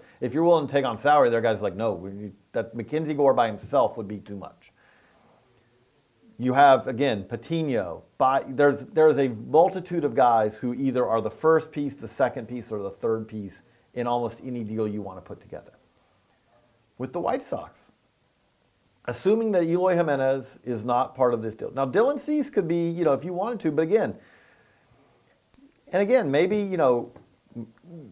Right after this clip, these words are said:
there are ways you could work out these, these deals. However, okay, once, if you said that, you know what, we're counting on Eloy, Kopech, and Cease, and maybe I'm being unfair in saying that let's take those three. After that,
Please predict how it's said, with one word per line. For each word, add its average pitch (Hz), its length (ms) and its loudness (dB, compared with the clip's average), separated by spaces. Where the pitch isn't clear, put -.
there 208 180 6
are 190 180 10
ways 185 340 4
you 190 120 -2
could 160 320 -4
work 160 240 6
out 156 180 6
these, 143 240 -2
these 131 200 -2
deals. - 520 -8
However, 170 720 -2
okay, 147 200 2
once, 170 280 2
if 170 160 -4
you 233 140 -2
said 202 300 4
that, 156 140 4
you 160 100 -4
know 175 140 6
what, 170 260 4
we're 143 120 0
counting 175 400 0
on 151 380 0
Eloy, 151 720 4
Kopech, 147 580 2
and 120 140 -8
Cease, 120 360 -6
and 117 60 -8
maybe 151 220 2
I'm 151 100 -2
being 147 140 -2
unfair 131 460 -2
in 113 80 -6
saying 113 300 -2
that 107 200 -8
let's 107 160 -6
take 113 180 -8
those 101 140 -8
three. 92 220 -16
After 190 360 0
that, 160 480 0